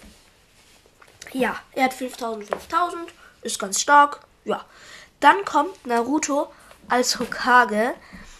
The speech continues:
Der hat einfach auch, ach, also, was heißt auch? Er hat einen Stern mehr, nee, sagen wir zwei Sterne. Er hat neun Sterne, braucht zwei Tribute, ja.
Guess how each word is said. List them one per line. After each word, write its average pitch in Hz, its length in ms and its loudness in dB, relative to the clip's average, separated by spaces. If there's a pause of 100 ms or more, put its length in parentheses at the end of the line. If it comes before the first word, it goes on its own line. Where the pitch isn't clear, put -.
(380)
Der 302 420 6 (140)
hat - 400 0 (120)
einfach 262 640 4 (680)
auch, 262 440 6 (240)
ach, - 340 0
also, 226 360 2
was 208 180 -6
heißt 208 200 -10
auch? 226 280 4 (340)
Er 208 80 0
hat 214 80 -2 (160)
einen 220 220 6
Stern 202 400 -4 (400)
mehr, 220 340 0
nee, 302 260 -6
sagen 359 200 -2
wir 302 260 -2
zwei 185 240 -8
Sterne. - 280 -14 (440)
Er 277 140 4
hat 285 180 0 (640)
neun 294 300 8 (160)
Sterne, 294 460 2
braucht 240 300 -4
zwei 254 160 -2
Tribute, 254 440 -4
ja. 254 320 0